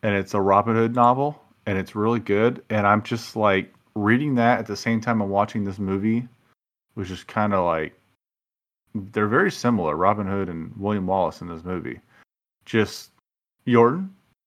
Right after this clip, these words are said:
you know it's similar. You got this outlaw fighting for freedom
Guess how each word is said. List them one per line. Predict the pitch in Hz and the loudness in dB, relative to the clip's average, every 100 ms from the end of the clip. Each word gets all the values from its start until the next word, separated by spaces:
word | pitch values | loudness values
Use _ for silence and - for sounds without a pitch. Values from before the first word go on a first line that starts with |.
| _ - 120 | _ -14 -6
you | 117 | -2
know | 160 143 | 6 8
it's | 131 131 | 6 4
similar. | 113 92 82 80 - - - - | -4 -4 -4 -4 -6 -18 -8 2
You | 123 | 6
got | 127 | 6
this | 113 | 4
outlaw | 104 123 139 151 151 180 202 - | 8 10 10 10 12 10 8 -6
fighting | - 127 139 147 | 6 8 8 4
for | 170 | -2
freedom | - 135 120 156 | 2 4 4 2